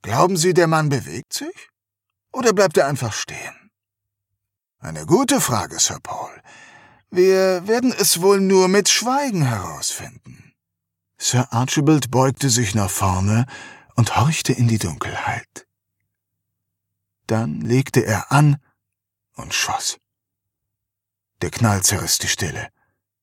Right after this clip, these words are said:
Nichts geschah. "Das war wohl nichts." Sir Archibald ließ das Gewehr sinken.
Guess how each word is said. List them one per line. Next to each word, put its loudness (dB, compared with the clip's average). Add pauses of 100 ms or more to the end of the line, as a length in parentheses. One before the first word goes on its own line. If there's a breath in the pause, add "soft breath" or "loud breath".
(720)
Nichts -6
geschah. -8 (920)
"Das 2
war 4
wohl -12 (120)
nichts." -4 (680)
Sir 0
Archibald -8
ließ 0
das 0
Gewehr -4
sinken. -8